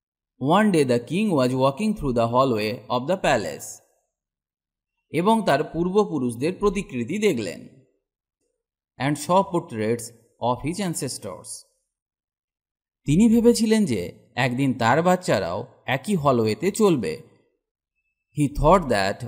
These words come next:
one day his children would walk in the same hallway। এবং তারা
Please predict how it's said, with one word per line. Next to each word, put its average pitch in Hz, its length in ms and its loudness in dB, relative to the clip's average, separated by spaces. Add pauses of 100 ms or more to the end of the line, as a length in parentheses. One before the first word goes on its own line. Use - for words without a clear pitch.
(120)
one 156 280 2
day 135 160 2
his 139 180 0
children 127 480 0
would 117 320 -2
walk 139 340 0
in 120 120 -2
the 110 220 -2
same 202 180 0
hallway। 95 460 -4 (1080)
এবং 175 320 0
তারা 113 260 0